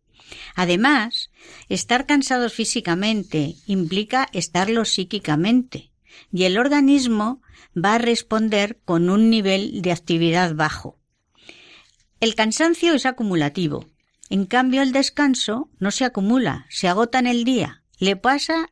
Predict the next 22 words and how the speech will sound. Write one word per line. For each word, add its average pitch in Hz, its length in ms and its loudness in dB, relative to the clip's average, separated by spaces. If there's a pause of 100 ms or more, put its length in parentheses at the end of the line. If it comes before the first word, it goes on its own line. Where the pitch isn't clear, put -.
lo 196 280 0
que 180 160 -2
a - 20 0
la 175 140 0
energía. 170 640 -2 (500)
Nos 180 180 0
levantamos 185 680 0
con 156 180 0
una 196 220 0
energía 220 640 -2 (800)
que 190 120 0
a 175 180 0
lo, 165 140 -4
la, 170 220 -2
la 165 140 -2
vamos 175 300 -2
gastando 226 460 0
a - 20 2
lo 196 140 -2
largo 170 300 0
del 165 220 0
día. 254 380 0